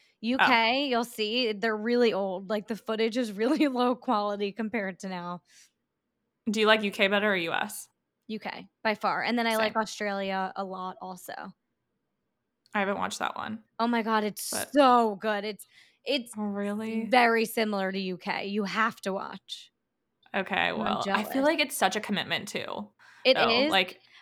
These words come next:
Speaker 2: and, like, my life is over when the show is over, but it's also so nice to know, like, it's like I get decision fatigue,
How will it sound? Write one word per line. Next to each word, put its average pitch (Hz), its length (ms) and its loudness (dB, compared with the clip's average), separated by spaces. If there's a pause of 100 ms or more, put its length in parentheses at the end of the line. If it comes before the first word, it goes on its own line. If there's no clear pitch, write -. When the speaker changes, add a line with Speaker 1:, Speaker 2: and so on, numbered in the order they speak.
(140)
Speaker 2:
and, 226 120 2
like, 233 140 4
my 233 140 4
life 214 360 0
is 214 100 -4
over 196 380 -2
when 214 100 -6
the 190 80 -6
show 196 280 -6
is 196 120 -6
over, 220 340 -2
but 220 120 -2
it's 202 240 -6
also 208 360 -4
so 202 320 -6
nice 196 360 -6
to 220 80 -6
know, 202 360 -4
like, 202 180 -2 (1120)
it's 233 180 -6
like 240 180 -4
I 220 140 2
get 285 280 -2
decision 214 480 -6
fatigue, 254 480 -8